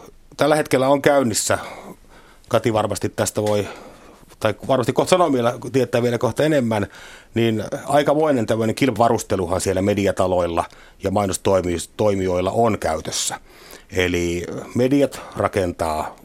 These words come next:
omia robottejaan, millä pyritään kohdentamaan. Mainostajat investoi omiin robotteihinsa, mitkä se analysoivat ihmisen verkkokäyttöä ja pyrkivät esittämään juuri oikean mainoksen juuri oikeassa paikassa.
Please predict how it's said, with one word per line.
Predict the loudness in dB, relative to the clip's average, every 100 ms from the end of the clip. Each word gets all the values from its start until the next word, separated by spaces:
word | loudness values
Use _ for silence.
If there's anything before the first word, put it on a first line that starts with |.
| -4
omia | 0 2 2
robottejaan, | 2 0 -2 -2 0 2 2 0
millä | -2 -2
pyritään | -2 -2 -2 0 -2
kohdentamaan. | 2 0 2 -2 0 2 2 2 -2 -10 -20 -20 -20 -10
Mainostajat | 0 2 2 0 0 2 2 -2 -8
investoi | -2 0 0 0 0 2
omiin | 2 0 0 -2 -6 -16 -20 -20 -20 -20 -20 -20 -14
robotteihinsa, | -2 0 0 -2 -2 0 0 0 0 -2 -4 -20 -20 -18 -4
mitkä | -4 -2 -4
se | 2
analysoivat | 0 2 0 4 4 2 -2 -8 -16 -20 -20 -8
ihmisen | 0 2 2
verkkokäyttöä | 0 -2 0 0 0 -2 0 0 -2 -20 -20 -4
ja | -2 -2
pyrkivät | 0 0 0 0 -2 -4 -8
esittämään | -4 -4 -2 -2 0 0 -2 -2
juuri | -2 0
oikean | 0 -2 -2 -2 0
mainoksen | -2 -2 -4 -4
juuri | -2 -2
oikeassa | -2 -2 -4 -6
paikassa. | -2 -2 -4 -4 -4